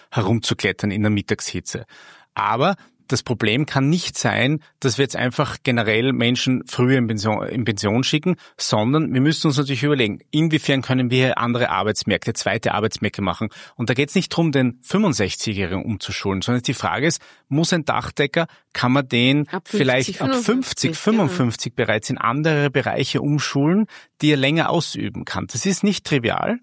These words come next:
Speaker 1: das ist schwierig, aber ganz ehrlich, Politik ist ja auch dafür da, dass man sich über nicht triviale Themen auch Gedanken macht. Und das ist, wir als Gesamtgesellschaft müssen uns überlegen, weil einfach nur zu sagen, naja,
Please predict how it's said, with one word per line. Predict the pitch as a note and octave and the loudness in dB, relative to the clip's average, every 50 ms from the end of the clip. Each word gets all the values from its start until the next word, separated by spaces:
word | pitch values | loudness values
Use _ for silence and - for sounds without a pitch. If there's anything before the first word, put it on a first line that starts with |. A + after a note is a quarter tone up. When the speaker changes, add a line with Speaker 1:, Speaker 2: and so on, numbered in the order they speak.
| _ | _
Speaker 1:
das | - - C3+ - - | -2 -2 0 0 0
ist | B2 | -2
schwierig, | - - - B2 A#2 A#2 C3+ G3+ B3 - - - - - _ | -2 0 2 2 2 4 2 2 0 -2 -6 -20 -20 -20 _
aber | - B2 B2+ B2 C3+ | -2 -2 0 0 0
ganz | C#3 C#3 C3 - | 0 0 0 0
ehrlich, | - A2+ A#2+ C3 D#3 D3+ - - - _ _ _ | 0 0 2 2 2 0 -2 -6 -12 _ _ _
Politik | - B2+ A#2 A2 - - - F3 - | 2 2 2 2 2 0 0 0 0
ist | - C#3+ B2 - | -2 0 2 2
ja | B2+ | 2
auch | A2+ - | 0 0
dafür | - A2+ - - A2+ | -2 -2 -2 -2 -2
da, | - - - - - | -2 -2 -2 0 0
dass | C3+ - - | -2 -2 -2
man | A#2+ A2 G#2 - A2 | -2 -4 -4 -4 -4
sich | - - A2+ - | -2 -2 -2 0
über | B2 A2+ A2+ | 0 2 2
nicht | A#2+ D3+ D#3 - - | 4 2 2 0 -2
triviale | - - A#2 G2 G2 - G2 G#2 A2 G#2 - - - - _ - | -2 0 0 2 0 0 0 0 0 -2 -4 -8 -20 -20 _ -4
Themen | - B2+ B2 B2 A#2 | 0 2 2 2 2
auch | G#2 - - | 0 0 -2
Gedanken | - - - - B2 C#3 - - | -4 -4 -2 -2 -2 -2 -2 -2
macht. | G2+ - - - - | -2 -2 -2 -2 -4
Und | A2+ G2+ | -2 -2
das | - G#2 G2+ | -2 -2 -2
ist, | - C3+ A#2 - | -2 -2 -2 -2
wir | - B2+ A2+ A#2+ D3+ | -4 -2 0 2 2
als | D#3+ - | 0 0
Gesamtgesellschaft | - A2+ - - F#3+ A#3 - - - - G2+ F2+ F#2 F#2+ - - | -2 -2 0 0 0 0 -2 -2 -2 0 0 -2 -2 -2 -2 -2
müssen | A2+ G#2 - A#2+ | -2 0 0 0
uns | G#2+ G#2 | -2 0
überlegen, | A2 A2+ G2+ G2+ G#2 A2 A2 - - - - - - | 0 0 0 0 -2 -2 -4 -8 -12 -18 -20 -8 -4
weil | G#2 A2 A2+ G#2 - - - | -2 -2 -2 -2 -6 -6 -2
einfach | - C#3 C#3 C3+ E3+ D3 | 0 0 0 0 0 0
nur | D#3+ D#3+ D3+ | 0 0 0
zu | - D#3+ | 0 0
sagen, | D3 - - C3+ C#3 D3 D#3 D3+ - - _ _ | 0 2 2 2 2 2 0 -2 -6 -10 _ _
naja, | - A2+ A2 A#2+ C3 B2+ | -2 0 2 2 2 0